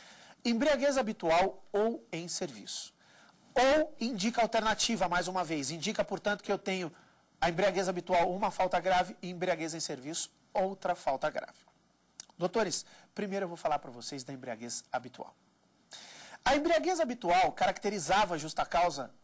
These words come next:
eu vou explicar por que eu tô utilizando o verbo no passado daqui a pouquinho,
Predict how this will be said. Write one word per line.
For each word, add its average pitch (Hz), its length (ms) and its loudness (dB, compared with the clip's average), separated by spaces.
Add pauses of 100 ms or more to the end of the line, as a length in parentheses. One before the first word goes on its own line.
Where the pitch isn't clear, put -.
(140)
eu 160 100 -6
vou 175 100 -4
explicar 165 340 -2
por 156 140 -10
que - 100 -6
eu 160 60 -4
tô 160 120 -6
utilizando 156 380 -4
o 143 60 -6
verbo 147 280 0
no 139 100 -8
passado 143 420 0
daqui 135 200 -8
a 156 40 -2
pouquinho, 151 480 -10